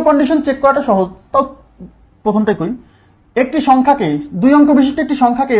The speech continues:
অঙ্কদ্বয়ের গুণফল দ্বারা ভাগ করলে ভাগফল হবে তিন। তার মানে এই ছত্রিশ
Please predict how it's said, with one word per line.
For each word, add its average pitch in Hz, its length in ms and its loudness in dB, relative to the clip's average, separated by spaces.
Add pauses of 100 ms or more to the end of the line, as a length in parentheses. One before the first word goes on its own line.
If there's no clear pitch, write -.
(160)
অঙ্কদ্বয়ের 233 520 0 (140)
গুণফল 247 460 2
দ্বারা 254 220 4
ভাগ 202 100 0 (120)
করলে 233 260 0 (180)
ভাগফল 196 460 0
হবে 180 140 -4 (100)
তিন। 156 140 -2 (960)
তার 226 160 4
মানে 269 160 4 (400)
এই 208 80 2 (100)
ছত্রিশ 277 460 2